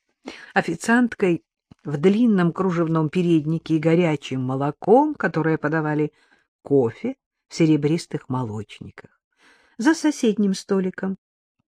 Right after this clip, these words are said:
пили чай молодая длинноногая мама и двое хорошеньких, как с открытки, детей. Мальчик лет десяти —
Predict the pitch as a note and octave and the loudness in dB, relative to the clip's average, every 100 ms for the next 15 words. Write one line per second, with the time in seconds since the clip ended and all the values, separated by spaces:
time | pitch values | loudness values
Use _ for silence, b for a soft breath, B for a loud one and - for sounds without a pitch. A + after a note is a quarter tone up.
0 | _ - G#3 G3+ - - F3+ F#3 - _ | _ 0 2 2 0 -4 -4 -4 -8 _
1 | _ _ C#3+ D3+ D#3 D3+ D3+ D3+ C#3 D#3+ | _ _ -2 2 2 2 2 0 0 0
2 | D#3 D#3 D#3 D#3 C#3+ D#3 D3+ D3 C#3+ F3 | 2 2 2 2 2 2 2 2 0 -2
3 | B3+ _ _ _ _ _ F#3 F#3 G3+ G3 | -6 _ _ _ _ _ 2 8 8 8
4 | - G3 C4+ D#4+ - C#3 - C#3 - _ | 4 0 0 -4 -6 -6 -8 -14 -16 _
5 | _ - D#4 - C4+ - G#3 A3 - F3+ | _ -2 -2 0 -2 0 0 0 -2 0
6 | D#3+ D3+ A#2 A2 - _ _ _ _ _ | 0 -2 -6 -12 -14 _ _ _ _ _
7 | E3 G3+ G#3 - - F#3+ G3+ F3 G3 A3 | 0 2 2 -2 -4 2 2 0 -4 -6
8 | A3+ E4 E4 | -6 -4 -6